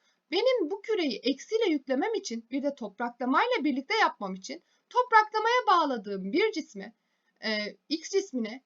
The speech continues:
bir cisim yaklaştıracağım. Ama yaklaştırdığım cisim öyle bir yüklü olmalı ki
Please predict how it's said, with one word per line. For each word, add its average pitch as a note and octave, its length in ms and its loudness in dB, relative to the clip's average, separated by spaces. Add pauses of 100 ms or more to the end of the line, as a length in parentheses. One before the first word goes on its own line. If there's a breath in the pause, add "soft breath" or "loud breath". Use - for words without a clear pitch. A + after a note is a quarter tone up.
bir G#4+ 200 6
cisim D#4+ 340 -2
yaklaştıracağım. F4 880 2 (220)
Ama A4 220 6
yaklaştırdığım F4+ 880 2
cisim C#4+ 380 -6
öyle C4 360 4
bir A4 120 4
yüklü C#4 300 -2
olmalı A#3+ 540 0
ki - 200 -2